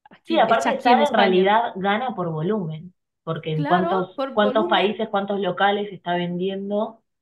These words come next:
Speaker 1: Claro,
Speaker 2: Ah.
Speaker 1: no, y gana porque obviamente cuanto más produces, reduces los costes,
Speaker 2: Total,
Speaker 1: obviamente.
Speaker 2: total,
Speaker 1: Para
Speaker 2: tiene un
Speaker 1: vender
Speaker 2: precio
Speaker 1: barato,
Speaker 2: especial ellos, sí, sí.
Speaker 1: obvio, po-, po-, y, y lo sé porque he estado ahí negociando,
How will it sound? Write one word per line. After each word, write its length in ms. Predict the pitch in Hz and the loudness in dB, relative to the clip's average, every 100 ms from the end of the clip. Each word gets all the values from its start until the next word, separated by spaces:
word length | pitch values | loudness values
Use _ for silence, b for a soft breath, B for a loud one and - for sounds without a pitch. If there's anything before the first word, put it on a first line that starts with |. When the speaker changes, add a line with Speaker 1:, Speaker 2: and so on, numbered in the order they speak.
| _ _ _ _ | _ _ _ _
Speaker 1:
Claro, 280 | - 302 339 | -16 -8 -8
Speaker 2:
Ah. 20 | |
Speaker 1:
no, 180 | 311 320 269 | -4 -4 -4
y 100 | 233 | -6
gana 340 | 247 269 349 | -4 -4 -4
porque 220 | 277 240 | -6 -8
obviamente 580 | 226 233 233 254 294 - - | -6 -4 -6 -6 -8 -10 -4
cuanto 260 | 233 214 | -2 -2
más 160 | 208 220 | -4 -6
produces, 800 | - 277 254 294 349 392 - _ _ _ _ _ _ _ | -4 -4 -2 -2 -2 -2 -4 _ _ _ _ _ _ _
reduces 440 | 208 196 196 294 | -10 -10 -8 -4
los 140 | 277 - | -4 -6
costes, 680 | 214 254 - 214 - _ _ _ | -10 -10 -12 -20 -20 _ _ _
Speaker 2:
Total, 40 | - | -6
Speaker 1:
obviamente. 880 | 202 202 165 247 254 202 180 160 151 | -4 -2 0 0 0 0 -2 -4 -4
Speaker 2:
total, 400 | 165 - 226 226 | -4 0 0 4
Speaker 1:
Para 20 | |
Speaker 2:
tiene 180 | 240 240 | 2 4
un 120 | 214 | 2
Speaker 1:
vender 20 | |
Speaker 2:
precio 300 | 220 247 320 | 2 4 4
Speaker 1:
barato, 0 | |
Speaker 2:
especial 680 | 277 302 - 320 226 220 180 | 4 2 0 0 2 2 0
ellos, 340 | 160 156 160 - | -4 -8 -16 -12
sí, 280 | 202 214 208 | -8 -8 -10
sí. 80 | 214 208 | -14 -2
Speaker 1:
obvio, 360 | 277 339 370 320 | -2 0 -2 -4
po-, 120 | - 214 | -10 -8
po-, 80 | - | -8
y, 140 | 247 226 | -8 -6
y 140 | 220 | -8
lo 140 | 214 208 | -8 -10
sé 200 | - 269 | -6 -6
porque 180 | 277 240 | -4 -4
he 20 | |
estado 280 | 208 214 202 | -4 -6 -4
ahí 140 | 208 240 | -2 -2
negociando, 760 | 220 202 - 247 262 247 214 | -2 -4 -2 0 0 0 -4